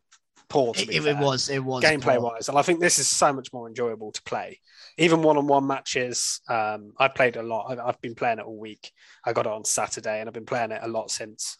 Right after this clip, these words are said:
Speaker 1: Um, yeah, very, very positive. Um, espe-, I've been, you know, p-, universe mode. I've tr-, tried G M mode. Haven't got too into it yet, but I, I want to do more.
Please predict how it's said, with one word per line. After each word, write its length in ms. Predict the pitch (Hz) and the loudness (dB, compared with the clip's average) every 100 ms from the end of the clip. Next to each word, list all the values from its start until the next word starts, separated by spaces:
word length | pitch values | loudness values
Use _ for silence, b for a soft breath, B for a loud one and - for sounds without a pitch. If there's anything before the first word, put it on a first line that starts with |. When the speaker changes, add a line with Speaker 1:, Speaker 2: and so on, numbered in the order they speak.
| - | -8
Speaker 1:
Um, 340 | 120 107 107 - B B B B B B _ | -8 -8 -12 -18 B B B B B B _
yeah, 280 | 143 131 117 - | 2 2 2 0
very, 200 | - 143 135 | 4 4 6
very 280 | 143 143 | 4 4
positive. 560 | 131 143 127 123 120 113 - - | 4 0 0 -2 -4 -6 -12 -4
Um, 380 | 131 113 110 104 - | 0 0 -2 -10 -6
espe-, 260 | - 123 | -2 0
I've 120 | 123 | 0
been, 220 | 131 120 120 | -2 -4 -6
you 80 | |
know, 140 | 117 110 | -6 -8
p-, 140 | - 131 | -12 -8
universe 400 | 131 123 120 - | -4 0 -2 0
mode. 220 | 120 113 | -2 0
I've 240 | 120 131 | 0 0
tr-, 240 | - - - | -2 -6 -4
tried 400 | - 156 147 143 | 4 6 6 4
G 160 | 151 147 | 2 0
M 120 | 147 | 0
mode. 360 | 151 147 143 - - | 0 0 -2 -8 -6
Haven't 200 | 143 139 | -4 -4
got 140 | 127 | -4
too 200 | - - 143 | 0 4 4
into 240 | 143 147 | 2 0
it 100 | 139 | 0
yet, 240 | 143 143 - | 0 0 -2
but 80 | 135 | -4
I, 160 | 127 | -4
I 280 | 123 131 127 | -4 0 0
want 260 | 127 139 139 | 2 -2 -2
to 100 | 135 | -6
do 140 | 135 | -4
more. 200 | 131 135 | 0 0